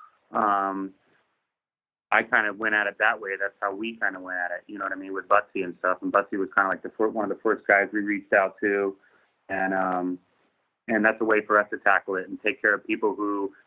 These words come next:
have more eyes in golf on them than we have ourselves, you know what I mean? And letting them, you know, wear our product and speak about our product. Um, and, um, you know, we did do a partnership with, uh, Golfers Journal.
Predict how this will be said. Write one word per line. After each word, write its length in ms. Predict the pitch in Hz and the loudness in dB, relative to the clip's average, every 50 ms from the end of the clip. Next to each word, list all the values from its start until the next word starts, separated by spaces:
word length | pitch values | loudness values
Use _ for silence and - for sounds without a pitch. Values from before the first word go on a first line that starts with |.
| - - | -2 0
have 180 | 113 110 110 110 | 2 2 2 0
more 300 | 110 104 104 101 101 101 | -2 -4 -2 0 2 2
eyes 380 | 101 98 101 101 101 98 98 98 _ _ - | 2 2 0 -2 -2 -4 -8 -10 _ _ -20
in 160 | 117 104 101 | -18 -14 -8
golf 340 | 95 104 104 104 98 101 - - | -2 0 0 0 0 -2 -4 -6
on 140 | 110 98 98 | -8 -8 -4
them 400 | 107 113 113 110 107 104 104 95 90 | -2 -2 -2 -2 -2 -4 -6 -8 -8
than 200 | 104 101 101 98 | -8 -8 -8 -10
we 220 | 98 104 107 101 95 | -12 -12 -12 -8 -4
have 280 | 95 92 90 92 90 - - - | -2 -2 -2 -2 -4 -6 -10 -12
ourselves, 480 | 104 95 _ - 104 98 92 90 87 _ - | -12 -12 _ -4 -2 0 0 -2 -4 _ -12
you 60 | 98 | -10
know 80 | 95 95 | -6 -6
what 80 | 95 | -4
I 40 | 92 | -6
mean? 300 | 92 95 92 95 101 98 | -6 -8 -8 -8 -8 -6
And 140 | 98 95 98 | -6 -4 -2
letting 280 | 101 101 98 - 101 98 | -2 -2 -2 -4 -6 -2
them, 400 | 107 107 104 104 101 101 98 92 _ _ _ _ _ _ _ - | 0 0 2 0 -2 -4 -8 -18 _ _ _ _ _ _ _ -6
you 100 | 113 104 | -4 -2
know, 120 | 98 95 | 0 0
wear 200 | 92 101 104 104 | 2 4 6 6
our 100 | 101 101 | 6 6
product 380 | 101 - 104 101 98 104 101 - | 4 2 2 2 2 2 0 -4
and 100 | 98 95 - _ | -6 -14 -12 _
speak 220 | - 110 101 - | -6 -6 -6 -4
about 220 | 98 98 98 95 95 | -2 -2 0 0 0
our 80 | 95 | -2
product. 420 | 92 - - 101 95 95 98 95 - _ _ _ _ _ _ - 110 | -2 0 0 0 2 2 0 -2 -6 _ _ _ _ _ _ -6 -2
Um, 380 | 101 95 95 92 92 90 92 90 - _ _ _ _ _ _ _ _ _ _ _ - | -2 0 0 -2 -4 -6 -10 -10 -12 _ _ _ _ _ _ _ _ _ _ _ -4
and, 320 | 107 101 95 95 92 92 | -2 0 0 0 0 0
um, 400 | 95 92 92 92 92 92 92 92 - | 0 0 0 -2 -4 -6 -8 -10 -10
you 80 | 117 107 | -10 -8
know, 100 | 98 95 | -6 -6
we 100 | 95 98 95 | -6 -2 -2
did 140 | 107 104 - - _ _ | -2 -2 -2 -4 _ _
do 100 | - 113 | 2 2
a 40 | 98 | 2
partnership 580 | - - 107 104 104 104 98 - - 107 98 - | 2 4 4 4 4 0 -4 0 0 0 0 2
with, 240 | - 101 98 92 92 | 2 2 2 4 4
uh, 200 | 98 98 95 95 92 - | 4 4 4 4 4 4
Golfers 340 | 104 98 - - 101 95 | 4 4 4 2 -4 -2
Journal. 420 | - 104 101 101 104 101 101 101 | 0 2 2 4 2 2 0 0